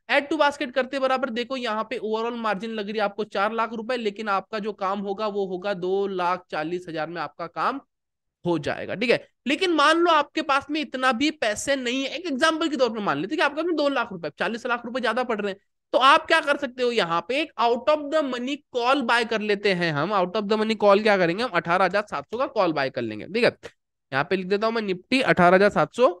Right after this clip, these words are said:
अठारह हजार सात सौ, ठीक है? कॉल गए और यहाँ पे क्वांटिटी ऐड कर देना, सौ क्वांटिटी, और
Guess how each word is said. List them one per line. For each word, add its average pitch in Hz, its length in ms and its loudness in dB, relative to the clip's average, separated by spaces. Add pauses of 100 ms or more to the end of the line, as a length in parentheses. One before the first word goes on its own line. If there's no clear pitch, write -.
(1300)
अठारह 233 220 -4
हजार 233 140 0
सात 175 280 -2
सौ, - 80 -6
ठीक 220 120 -6
है? - 120 -6 (420)
कॉल 196 240 4
गए 214 220 0
और 220 320 0
यहाँ 190 220 0
पे 240 120 -4
क्वांटिटी 214 400 -2
ऐड 226 140 2
कर 226 100 -4
देना, 247 220 -6
सौ 226 260 -4
क्वांटिटी, 233 400 -8 (500)
और 180 240 0